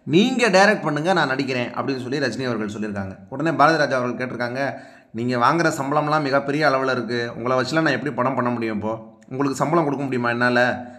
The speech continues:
அப்படின்னு சொல்லி பாரதிராஜா அவர்கள் சொல்லியிருக்காங்க. ஏன்னா அந்த காலகட்டத்திலேயே முப்பது லட்சம் ரூபாய் கிட்ட ரஜினிகாந்த் அவர்கள் சம்பளம் வாங்கியிருந்திருக்காங்க.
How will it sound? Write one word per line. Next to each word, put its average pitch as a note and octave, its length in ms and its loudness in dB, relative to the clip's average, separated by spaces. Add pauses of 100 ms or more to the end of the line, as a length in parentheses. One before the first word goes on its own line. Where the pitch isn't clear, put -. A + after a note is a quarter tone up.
அப்படின்னு B2 240 0
சொல்லி C3 200 -2
பாரதிராஜா B2 460 0
அவர்கள் G#2+ 260 -2
சொல்லியிருக்காங்க. A2 800 -6 (680)
ஏன்னா E3 200 12
அந்த D#3 260 8
காலகட்டத்திலேயே F#3 960 6
முப்பது G3 340 2
லட்சம் F3 320 2
ரூபாய் F3+ 260 2
கிட்ட D#3+ 220 -2
ரஜினிகாந்த் C3 480 -4
அவர்கள் A#2 480 -2
சம்பளம் B2 540 0
வாங்கியிருந்திருக்காங்க. G#2+ 640 -4